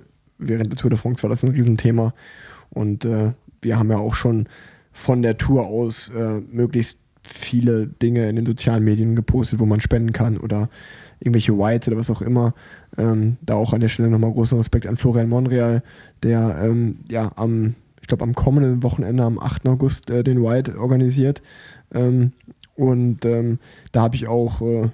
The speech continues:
ein Giro-Bergtrikot hingespendet und ein, äh, ein Tour-Trikot von diesem Jahr,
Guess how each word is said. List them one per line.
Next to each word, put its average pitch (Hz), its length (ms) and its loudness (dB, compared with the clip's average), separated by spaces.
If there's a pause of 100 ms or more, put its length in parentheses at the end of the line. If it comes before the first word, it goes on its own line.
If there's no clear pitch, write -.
ein 117 100 2
Giro-Bergtrikot 139 800 2
hingespendet 131 640 0
und 117 340 -8
ein, 120 260 -2
äh, 113 540 -4
ein 120 120 -2
Tour-Trikot 143 440 0
von 131 140 0
diesem 127 220 2
Jahr, 127 240 2